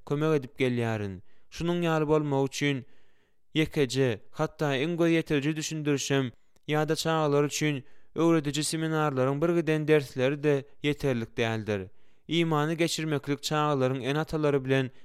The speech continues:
mıdamalyk hem öznüksiz gatnaşyk prosesini göz öňünde tutýar.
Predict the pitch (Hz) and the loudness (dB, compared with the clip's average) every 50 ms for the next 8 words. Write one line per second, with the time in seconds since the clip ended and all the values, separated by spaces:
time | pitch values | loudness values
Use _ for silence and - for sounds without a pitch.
0 | - - 143 151 139 160 156 151 151 143 131 120 127 147 160 - - 147 131 127 | -12 -4 -4 -2 0 2 2 2 2 2 2 2 2 0 -2 -2 -2 -2 -2 0
1 | 127 147 147 139 135 120 - - 170 165 143 160 156 - - 147 143 - 131 - | 0 0 0 0 -4 -4 -2 -2 -2 0 0 -2 -4 -2 -4 -4 -4 -4 -2 -2
2 | - 147 143 - - 139 127 120 - 123 123 127 127 120 120 - - - - - | -2 -2 0 0 0 0 0 0 -4 -4 -2 0 0 0 -2 -6 -16 -18 -18 -20
3 | - - _ _ _ _ _ - - - 151 160 160 165 160 151 139 131 127 - | -20 -20 _ _ _ _ _ -20 -8 -2 0 2 2 4 2 2 2 0 0 0
4 | 135 - - - - 110 107 104 98 92 | -4 -12 -12 -6 -2 -2 -2 -2 -4 -6